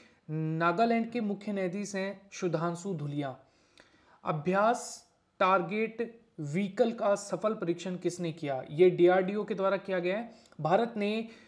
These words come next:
ओडिशा के चांदीपुर में एकीकृत परीक्षण रेंज आईटीआर इससे देश के, देश में विकसित हुई हाई स्पीड एक्सपेंडेबल रियल, रियल टारगेट एच ई ए टी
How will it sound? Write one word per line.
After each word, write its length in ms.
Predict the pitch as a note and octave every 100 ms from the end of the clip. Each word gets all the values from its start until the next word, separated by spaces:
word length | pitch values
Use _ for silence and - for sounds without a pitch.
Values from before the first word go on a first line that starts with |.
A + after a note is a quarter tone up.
| _ -
ओडिशा 400 | F#3 A3 A3 A#3+
के 180 | A#3+
चांदीपुर 600 | A#3 G#3 F#3+ G3+ - G#3+
में 200 | G3+ G3+
एकीकृत 680 | A#3 F#3 F3 G3+ F#3+ G3+ G3 - A3+ - - _ _
परीक्षण 460 | F#3 F#3 - A#3 G3+
रेंज 380 | D#3 G3+ F3 C3+ B2+ _
आईटीआर 720 | E3+ F#3 F3+ F#3 F#3 F#3 C3 - - _ -
इससे 360 | G3 - B3
देश 340 | A3+ F3+ G3+ -
के, 340 | - G#3 G#3+
देश 320 | F3+ F#3 F#3+ G3+
में 120 | G3+
विकसित 460 | F3 F3 - G3 -
हुई 340 | F#3 G#3 G#3 - -
हाई 300 | - G3+ A3
स्पीड 560 | - - G3+ F#3+ C#3 - - - -
एक्सपेंडेबल 1040 | F#3+ - - - G3+ G#3 A3 A3 A#3+ B3 - - _
रियल, 600 | D3+ C#3+ D#3 F#3+ G3+ G#3+ A3+ A#3+ -
रियल 480 | D3+ F#3+ A3 F3 - -
टारगेट 680 | - F#3 F3 F#3+ F#3 - - _ _ _
एच 420 | G3+ G#3 A3+ A3+ -
ई 340 | G3+ G#3 A3+ -
ए 220 | F#3 F#3+ F#3 -
टी 320 | A3+ G3 C3